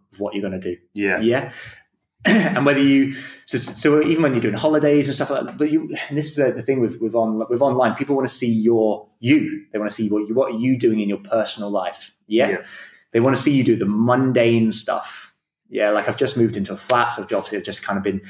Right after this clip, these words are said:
Speaker 1: doing lots of stories about that. So
Speaker 2: Yeah, I've seen 'em.
Speaker 1: yeah, and, like, and people, like, so many people know that this process went on for, like, six months, was a,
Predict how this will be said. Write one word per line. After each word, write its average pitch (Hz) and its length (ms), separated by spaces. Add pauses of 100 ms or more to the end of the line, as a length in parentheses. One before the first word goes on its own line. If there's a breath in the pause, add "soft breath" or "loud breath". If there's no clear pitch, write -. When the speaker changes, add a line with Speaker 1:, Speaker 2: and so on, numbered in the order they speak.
(240 loud breath)
Speaker 1:
doing 104 160
lots 104 160
of - 60
stories 127 360
about 104 260
that. 113 300
So 117 380
Speaker 2:
Yeah, 104 220
I've 123 80
seen 110 240
'em. 113 200
Speaker 1:
yeah, 135 380
and, 127 100
like, 123 240
and 117 80
people, 143 320
like, 117 200
so 156 280
many 156 200
people 147 280
know 117 300
that 98 140
this 113 140
process 117 480
went 104 120
on 101 80
for, 101 100
like, 95 160
six - 240
months, 95 320
was 98 120
a, 95 40